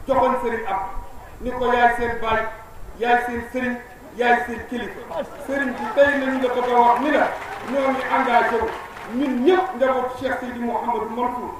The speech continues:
jëlaat buum gi takk ko ci suñu ndigg jox la ko. Tey ba ëllëg boo nee wii ñu ni wii, boo nee ñëw ñu ñëw, boo nee ñu ñëw ñu ñëw. Sëriñ bi, wutuñu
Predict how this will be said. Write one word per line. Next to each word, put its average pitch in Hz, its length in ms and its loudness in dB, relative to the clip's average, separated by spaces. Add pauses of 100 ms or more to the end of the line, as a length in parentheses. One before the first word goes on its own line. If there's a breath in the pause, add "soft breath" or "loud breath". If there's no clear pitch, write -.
(240)
jëlaat 254 400 2
buum 247 200 -4
gi 240 140 -8
takk 262 240 -4
ko 240 140 -8
ci - 120 -8
suñu 240 220 -10
ndigg - 200 -10 (120)
jox 277 140 2
la 277 160 2
ko. 262 120 2 (280)
Tey 262 180 2
ba - 240 -2
ëllëg 294 240 4 (120)
boo 269 180 6
nee 262 220 2
wii 262 200 0
ñu 254 120 -2
ni 262 120 -2
wii, 330 240 6 (200)
boo 262 160 0
nee 269 220 2
ñëw 262 160 2
ñu 262 80 4 (160)
ñëw, 320 260 8 (220)
boo - 140 2
nee 320 120 8
ñu 302 100 6
ñëw 294 100 4
ñu 269 180 4
ñëw. - 220 2 (4000)
Sëriñ 294 300 2
bi, 285 160 -2
wutuñu 269 520 -2